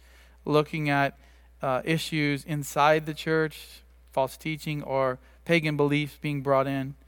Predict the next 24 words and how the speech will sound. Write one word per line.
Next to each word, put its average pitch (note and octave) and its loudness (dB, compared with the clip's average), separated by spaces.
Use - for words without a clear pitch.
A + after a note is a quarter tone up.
So F#3 4
today, F#3 6
you're E3 -4
probably E3+ 6
familiar D3+ 0
with D3+ 0
a C#3+ 6
lot C#3+ 4
of C3+ -2
people D3 0
who C#3+ -2
do C#3+ -2
polemics D3 -2
against C#3+ -8
Roman C#3+ -2
Catholicism. B2 -4
And C#3+ -6
they'll C#3 6
produce C#3 -6
all C3+ 2
these B2+ -6
videos C3+ -2
on C3+ -4
YouTube C#3 -4